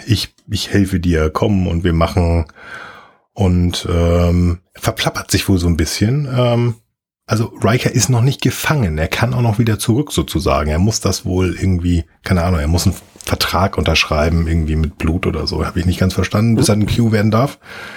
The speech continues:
Ähm, aber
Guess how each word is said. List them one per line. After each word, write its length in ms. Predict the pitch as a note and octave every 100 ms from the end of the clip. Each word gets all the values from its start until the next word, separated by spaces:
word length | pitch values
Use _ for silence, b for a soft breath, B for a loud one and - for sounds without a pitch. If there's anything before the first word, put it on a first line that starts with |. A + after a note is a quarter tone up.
| B B B B B -
Ähm, 600 | G2+ G#2 G#2 G#2 G#2 F#2+ _ _ _ _ _ - - -
aber 400 | G#2+ G#2 G2+